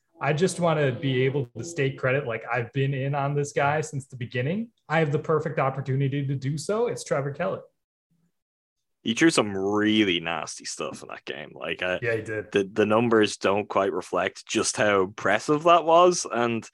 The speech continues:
Speaker 2: we've seen a mixed bag with some of the guys who come from the minor leagues and have had to help the, the Brewers out as bullpen arms. But Trevor Kelly has looked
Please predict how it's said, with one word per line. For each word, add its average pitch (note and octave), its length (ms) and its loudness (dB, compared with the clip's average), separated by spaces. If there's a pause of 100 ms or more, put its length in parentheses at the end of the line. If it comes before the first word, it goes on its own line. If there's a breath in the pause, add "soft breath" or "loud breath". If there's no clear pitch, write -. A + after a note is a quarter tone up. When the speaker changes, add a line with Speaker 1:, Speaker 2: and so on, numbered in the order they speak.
(420 soft breath)
Speaker 2:
we've C4 140 -6
seen C4+ 140 2
a A3 60 6
mixed D3+ 340 2
bag A#2+ 380 6
with C3 140 0
some A#2 200 -2
of G#2+ 100 -2
the G#2+ 80 2
guys G2+ 320 0
who G2+ 60 -8
come G2 180 -4
from G#2 160 -10
the F#2+ 80 -4
minor F#2+ 300 0
leagues G2 400 4
and E2+ 200 -6 (460 soft breath)
have F#2 180 0
had F#2 200 0
to F2 240 2
help F#2 320 0
the, F2 320 0 (320)
the F#2 80 -8
Brewers F#2 360 2
out F#2 220 0
as F2 80 -2
bullpen G2 460 -2
arms. A#2 360 0
But F#2 200 0
Trevor C#3 200 2
Kelly C3 300 6
has G2+ 160 4
looked - 400 -4